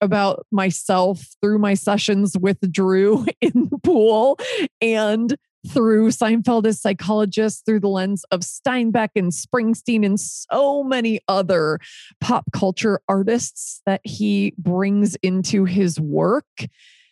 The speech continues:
And we talk about his lifelong mission of creating a show about how music can save your life and the, how that's been a massive struggle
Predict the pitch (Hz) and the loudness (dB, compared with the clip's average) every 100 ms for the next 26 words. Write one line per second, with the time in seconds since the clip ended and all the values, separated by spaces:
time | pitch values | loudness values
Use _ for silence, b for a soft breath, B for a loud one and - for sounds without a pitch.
0 | _ - 214 220 220 220 220 220 226 - | _ -2 0 0 0 0 0 0 -2 -4
1 | 233 214 - - 302 269 269 240 262 240 | -6 -4 -6 -4 -2 -2 -2 -2 -2 -4
2 | 214 220 240 - 254 254 226 208 - 262 | -2 -2 -2 -4 -4 -2 0 -2 -2 -2
3 | 220 185 - 202 - - 202 226 254 - | -2 -4 -4 -6 -4 -2 0 0 0 0
4 | 202 - - 196 196 240 214 180 b b | -2 -2 -4 0 0 2 0 -2 b b
5 | b 196 220 - - 214 208 202 208 226 | b -2 -2 -4 -2 0 2 4 4 2
6 | 220 131 - - _ _ - 220 - - | 0 -4 -8 -20 _ _ 0 0 0 0
7 | 208 202 226 208 185 233 254 180 - _ | 2 2 0 0 0 0 -2 -8 -16 _
8 | _ b b - 220 220 226 233 214 226 | _ b b -2 0 0 0 0 0 -2
9 | - 208 269 247 240 208 202 214 233 269 | -4 -2 0 2 2 2 0 -2 -4 -4
10 | - 233 - - - - 180 247 285 - | -2 -2 -2 -6 -4 0 0 2 0 -2
11 | - | -6